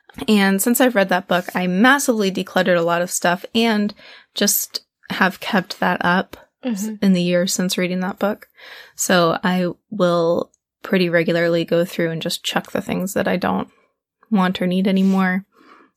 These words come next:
Speaker 1: and organize so that everything has a place. And then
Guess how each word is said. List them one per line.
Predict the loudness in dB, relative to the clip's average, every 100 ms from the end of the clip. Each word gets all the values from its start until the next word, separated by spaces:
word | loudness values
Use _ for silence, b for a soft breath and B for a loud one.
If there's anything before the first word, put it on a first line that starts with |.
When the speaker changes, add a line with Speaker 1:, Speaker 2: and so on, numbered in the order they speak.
| _
Speaker 1:
and | -2 0 0 -2
organize | 0 0 2 -2 -2 -2
so | -2 0
that | -2 -2
everything | -2 -4 -4 -6
has | -6
a | -8
place. | -6 -4 -4 -6 -10 B B B B B
And | 0 4
then | 4 4 2 -2